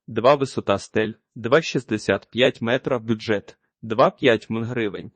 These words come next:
Студія три чотирнадцять працює в Києві та Київській області, спеціалізується на створенні приватних інтер'єрів під ключ. Кредо бюро: створювати простори для життя.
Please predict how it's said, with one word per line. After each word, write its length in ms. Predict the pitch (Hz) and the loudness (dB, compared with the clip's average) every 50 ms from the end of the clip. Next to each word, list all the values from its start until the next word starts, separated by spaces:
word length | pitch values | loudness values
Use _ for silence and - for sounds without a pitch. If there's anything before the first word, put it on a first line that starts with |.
| _ _ _ | _ _ _
Студія 580 | - - - - - 233 240 208 202 165 139 | -18 -18 -4 2 2 2 4 4 6 6 6
три 280 | - - - - 131 117 | 6 4 0 0 0 0
чотирнадцять 840 | - - - - 113 107 107 123 170 196 - - - 196 - - | 0 -2 0 0 -2 0 2 2 2 0 0 0 -2 -2 -2 -2
працює 420 | - 147 139 - - - 123 120 113 | 0 0 0 0 2 0 0 0 0
в 100 | - - | -2 -2
Києві 420 | - - 160 156 143 113 113 117 | -2 -2 0 0 0 0 0 -2
та 180 | - - - 110 | 0 0 0 0
Київській 560 | - - 123 120 113 - - - - 117 113 | 0 0 -2 -2 -2 -4 -8 -6 -4 -4 -2
області, 640 | - - 117 110 98 104 101 - - - - 107 110 | 2 2 2 2 2 0 -2 -2 -4 -8 -8 -8 -8
спеціалізується 1000 | - - - - - - - 107 107 110 110 104 - 120 113 110 110 - - 107 | -10 -4 -2 -2 -2 2 2 2 2 2 0 -2 -2 -2 -2 -2 -4 -2 -2 -2
на 140 | 110 120 131 | 0 0 -4
створенні 540 | - - - 226 226 214 - 98 98 101 90 | -6 -4 0 0 0 0 0 -4 -6 -8 -8
приватних 600 | - - 117 110 135 151 160 - - 147 131 - - | -4 -4 0 4 4 4 4 2 0 -4 -4 -4 -6
інтер'єрів 640 | 127 135 - 143 123 113 110 127 120 101 107 - | -6 -2 0 0 0 2 2 2 2 2 0 -6
під 220 | _ _ - 101 - | _ _ -4 -4 -4
ключ. 420 | _ - 117 123 135 135 - - | _ -6 -4 -4 -4 -6 -8 -10
Кредо 360 | - - 120 123 117 104 110 | -6 -2 0 0 2 2 0
бюро: 280 | 107 107 107 104 110 117 | 0 0 0 0 0 -2
створювати 560 | - - - - 110 117 110 113 104 - 113 | -2 -4 -4 -2 -2 0 0 0 0 0 -2
простори 520 | - - 127 127 127 - - - 110 110 104 | -2 0 -2 -2 -2 -2 -4 -2 -2 -2 -4
для 200 | 107 107 107 104 | -2 -2 -2 -2
життя. 520 | - 107 - - _ - 104 120 120 | -2 -4 -6 -6 _ -2 -2 -2 -2